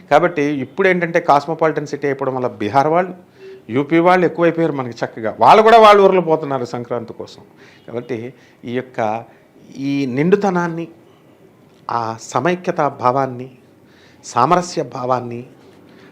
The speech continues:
సహకారాలని ఒకళ్ళొకళ్ళు సహకరించుకోవాలా, ఆ తర్వాత ప్రేమానురాగాల్ని పంచుకోవాలా, ఈ ప-, కోళ్ళ పందాలు అంటే కాంపిటీటివ్ స్పిరిట్ని నేర్పుతుంది. మ-, అది వ్యసనంగా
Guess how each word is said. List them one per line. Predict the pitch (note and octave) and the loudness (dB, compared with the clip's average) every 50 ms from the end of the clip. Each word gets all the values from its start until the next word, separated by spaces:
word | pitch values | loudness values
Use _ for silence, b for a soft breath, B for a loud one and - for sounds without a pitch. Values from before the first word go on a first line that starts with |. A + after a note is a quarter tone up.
| B - | B -20
సహకారాలని | - - D3+ - E3+ F#3 F#3+ G3+ G3+ G3 F#3+ F#3 E3+ D#3+ | -2 0 0 0 0 2 2 4 4 6 4 4 4 2
ఒకళ్ళొకళ్ళు | C#3+ B2+ B2 - F3 F3 F3 E3+ E3 D#3 C#3 | 2 0 2 2 0 0 0 -2 -2 -6 -6
సహకరించుకోవాలా, | - - A2 - - - D3+ D3 C#3 C3 - - A2+ A#2+ A#2 A2+ A2 A2 - - _ _ _ _ b b b b b b b b b - | -6 -10 -12 -12 -10 -8 -8 -8 -8 -12 -12 -10 -8 -6 -6 -6 -8 -12 -14 -18 _ _ _ _ b b b b b b b b b -2
ఆ | B2 B2 | -2 -2
తర్వాత | - - B2+ C3+ C#3+ C#3 - B2+ | 0 -2 0 0 0 -2 -2 -6
ప్రేమానురాగాల్ని | - - A#2+ A#2+ C3 D#3 E3+ F3+ F#3+ F#3 F#3 F3+ E3+ E3+ E3 D#3 D3 C3+ | -6 -2 -2 0 2 2 2 2 2 2 2 2 2 2 2 0 0 -4
పంచుకోవాలా, | - - A2+ A2+ A#2 - - D#3 C#3+ B2 A2+ A2 A2 A2 G#2+ - b b b b b b b b b b b b b - | -4 -4 -6 -6 -6 -8 -6 -4 -2 -2 -2 -4 -6 -8 -12 -16 b b b b b b b b b b b b b -6
ఈ | D3 D#3+ E3+ D#3+ D3+ C#3+ C#3 C#3 - | -4 -2 -2 -2 -4 -6 -8 -2 2
ప-, | C3+ C3+ C3+ | 4 4 4
కోళ్ళ | C3+ - - E3+ F3+ A3 B3+ | 2 -2 -4 -2 0 0 0
పందాలు | A#3 - F#3+ F#3+ E3+ C#3 C#3+ B2 A2 G#2 G2+ - _ _ _ - | 0 0 -4 -4 -4 -4 -6 -8 -8 -12 -16 -20 _ _ _ -10
అంటే | D3+ E3 | -10 -10
కాంపిటీటివ్ | - - - D#3+ F#3 G#3+ B3 - B3 A3+ A#3+ F#3+ | -4 2 2 4 4 2 0 -6 -6 -4 -4 -4
స్పిరిట్ని | - - - - G3+ A#3 A#3+ - - G#3+ F#3 | -4 -6 0 2 2 2 2 -2 -6 -6 -4
నేర్పుతుంది. | E3 D3+ C#3 C3+ - - A#2+ A2+ G#2+ - - _ b b b b b b b - | -4 -4 -6 -6 -10 -12 -14 -14 -14 -18 -20 _ b b b b b b b -14
మ-, | - | -8
అది | - E3+ F#3 | -2 0 0
వ్యసనంగా | F3 D#3 B2+ C#3 D#3+ D#3 - A#3 B3+ B3+ B3+ B3 | 0 0 2 2 2 4 4 2 2 4 4 4